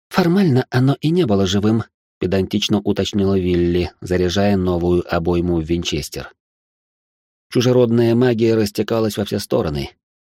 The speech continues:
как и всегда, когда демон или одержимый погибает, и питающая его энергия той стороны выплёскивается в наш мир. Неприятно,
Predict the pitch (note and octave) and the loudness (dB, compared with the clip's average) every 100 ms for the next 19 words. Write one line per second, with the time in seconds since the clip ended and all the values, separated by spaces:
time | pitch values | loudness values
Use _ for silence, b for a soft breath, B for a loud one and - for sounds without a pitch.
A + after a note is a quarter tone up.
0 | _ - - B2+ - C3 G#2 E2+ C#2+ D2+ | _ -10 -8 -6 -4 -2 -2 -4 -6 -6
1 | E2+ E2+ F2+ A2+ G2+ E2+ - E2 D#2+ E2 | -4 -2 0 2 2 0 -4 -6 -4 -4
2 | F#2 F2 A#2 A2 G2+ - E2 E2+ G2 A#2+ | -4 0 2 2 0 -4 -4 -4 -2 -2
3 | G#2 - _ _ _ _ _ - C#3+ - | -2 -6 _ _ _ _ _ -4 -4 -2
4 | D3 C3+ C3+ C3 A#2+ B2+ A#2+ A#2 G#2 G#2 | -2 0 2 2 0 2 2 2 2 2
5 | A2 - G#2 A2+ G2+ G2+ G2+ - G#2 - | 0 2 2 2 2 0 0 0 -2 0
6 | F#2+ F#2+ G#2+ A2+ F#2+ G#2 G#2 - F#2 F#2 | -2 0 2 2 0 0 0 0 0 -2
7 | F2+ F#2 F2 E2+ - D2+ C#2 - - _ | -2 -2 -2 -2 -4 -6 -8 -12 -20 _
8 | _ _ _ _ - A2 - C3 F#2+ D#2+ | _ _ _ _ -6 -4 0 0 0 -2
9 | - D2 | -6 -8